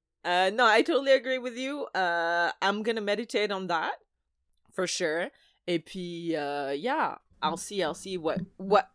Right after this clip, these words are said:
other coping mechanism I come up with. Mais that's, c'est ce qui m'a marqué dans l'actualité.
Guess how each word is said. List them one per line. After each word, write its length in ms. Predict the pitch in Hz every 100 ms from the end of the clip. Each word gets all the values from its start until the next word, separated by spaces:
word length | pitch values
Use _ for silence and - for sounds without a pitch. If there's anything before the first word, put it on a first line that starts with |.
| -
other 320 | 170 202 196
coping 380 | 185 226 180 180
mechanism 580 | 165 160 156 139 143 139 -
I 280 | 135 143 -
come 360 | - 143 143
up 220 | 135 139 156
with. 400 | 135 139 - 233 _ _ _ _ -
Mais 800 | 156 160 151 151 147 143 135 135 -
that's, 160 | 165 - - -
c'est 100 | 180
ce 80 | -
qui 60 | 151
m'a 140 | 147
marqué 240 | 139 - 147
dans 120 | 135
l'actualité. 720 | 135 - 127 131 127 123